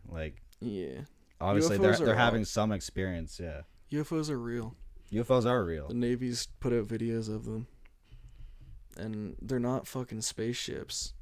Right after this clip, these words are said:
Speaker 1: Yeah.
Speaker 2: 'Cause spaceships can't fucking move faster
Speaker 1: They're
Speaker 2: than the
Speaker 1: literally,
Speaker 2: speed of sound
Speaker 1: they're
Speaker 2: without
Speaker 1: literally,
Speaker 2: doing a sonic boom.
Speaker 1: they're breaking the laws of physics
Speaker 2: Or
Speaker 1: and shit.
Speaker 2: fucking fly in and out of the water seamlessly without fucking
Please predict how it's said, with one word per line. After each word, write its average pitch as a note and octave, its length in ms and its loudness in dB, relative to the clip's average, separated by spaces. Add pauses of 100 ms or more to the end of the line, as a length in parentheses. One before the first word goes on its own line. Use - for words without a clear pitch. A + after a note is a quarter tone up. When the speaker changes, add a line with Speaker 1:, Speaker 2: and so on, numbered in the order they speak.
(140)
Speaker 1:
Yeah. F2 240 -4 (180)
Speaker 2:
'Cause A#2+ 140 -6
spaceships B2+ 480 0
can't B2+ 280 -2
fucking A#2 560 -4
move A#2+ 300 -2
faster G#2 400 -6
Speaker 1:
They're G2+ 80 2
Speaker 2:
than G2 80 2
the A2+ 60 6
Speaker 1:
literally, A#2+ 220 8
Speaker 2:
speed A#2+ 60 2
of A2+ 120 -2
sound G#2+ 240 0
Speaker 1:
they're G2 80 4
Speaker 2:
without G2+ 160 6
Speaker 1:
literally, A#2+ 160 8
Speaker 2:
doing A2+ 160 0
a A#2+ 40 -4
sonic A#2 400 -2
boom. A2+ 420 -4
Speaker 1:
they're G#2 100 4
breaking G#2 420 6
the G2 120 4
laws F#2+ 240 4
of F#2 120 -2
physics E2+ 420 -2
Speaker 2:
Or G2 40 -4
Speaker 1:
and F2 100 -2
shit. A#2+ 160 2
Speaker 2:
fucking A2+ 460 -4 (500)
fly A#2 360 0
in A#2 180 2
and A#2+ 140 2
out G#2+ 140 -2
of A#2+ 120 -4
the B2+ 80 0
water A2 400 -4
seamlessly A#2 680 -4
without A#2+ 280 -8
fucking A2+ 460 -8